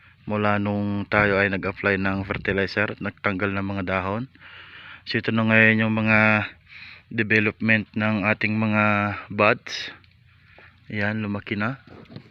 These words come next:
Ayan, oh. Oh, di ba?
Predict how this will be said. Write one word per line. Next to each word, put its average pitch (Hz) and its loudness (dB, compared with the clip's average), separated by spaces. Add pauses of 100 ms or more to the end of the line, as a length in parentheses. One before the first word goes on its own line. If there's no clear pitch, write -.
(640)
Ayan, 104 -8
oh. 113 -14 (560)
Oh, 95 -8
di 98 -12
ba? 95 -8